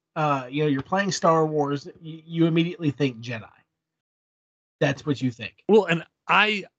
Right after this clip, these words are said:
Speaker 2: I kind of leaned into that because just from talking to Jay and knowing him, I figured he would go a different route. Like, when he first said, "I think I'm gonna be a Mandalorian," like, okay, I know exactly what Jay is gonna do. He's
Speaker 1: Yeah.
Speaker 2: gonna be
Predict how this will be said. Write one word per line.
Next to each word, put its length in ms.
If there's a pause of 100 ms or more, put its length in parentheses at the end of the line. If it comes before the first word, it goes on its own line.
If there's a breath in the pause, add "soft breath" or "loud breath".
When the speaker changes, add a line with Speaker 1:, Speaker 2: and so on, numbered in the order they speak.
(340)
Speaker 2:
I 400
kind 380
of 120
leaned 320
into 240
that 400
because 800 (400)
just 200
from 140
talking 420
to 80
Jay 380
and 120
knowing 300
him, 240
I 180
figured 520
he 140
would 180
go 220
a 40
different 420
route. 240
Like, 180
when 120
he 120
first 320
said, 320 (800 loud breath)
"I 140
think 180
I'm 60
gonna 80
be 140
a 40
Mandalorian," 520
like, 140
okay, 240
I 100
know 180
exactly 360
what 80
Jay 140
is 100
gonna 160
do. 100
He's 80
Speaker 1:
Yeah. 80
Speaker 2:
gonna 80
be 120